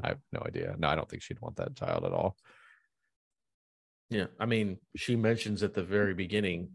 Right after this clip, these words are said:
Speaker 2: and I, I do <laughs> love that closet, uh, just sets up everything in the whole movie, 'cause everything is in that closet that comes up later, where I believe her, her birth control was in that closet originally. And she was like, "Yeah," whenever she's first talking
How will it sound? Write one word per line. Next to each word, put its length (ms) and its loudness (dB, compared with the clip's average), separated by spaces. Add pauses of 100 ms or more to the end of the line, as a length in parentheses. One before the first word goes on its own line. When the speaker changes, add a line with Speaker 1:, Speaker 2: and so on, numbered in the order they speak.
(140)
Speaker 2:
and 160 4
I, 80 -10 (200)
I 40 4
do 180 6
<laughs> 160 0
love 100 0 (240)
that 260 6
closet, 520 4 (200)
uh, 300 4 (300)
just 200 0
sets 180 2
up 120 0
everything 340 0
in 80 -2
the 60 -4
whole 220 -2
movie, 260 0
'cause 160 -4
everything 380 2
is 120 -4
in 80 -4
that 200 -2
closet 360 0
that 120 -4
comes 220 -6
up 160 -4
later, 320 -2 (540)
where 260 2
I 100 2
believe 320 0
her, 640 2
her 80 -6
birth 220 -2
control 300 -4
was 140 -4
in 200 -2
that 160 -2
closet 440 0
originally. 440 -6
And 180 -6
she 100 -4
was 100 -4
like, 200 0
"Yeah," 220 8 (160)
whenever 260 6
she's 180 0
first 240 2
talking 460 6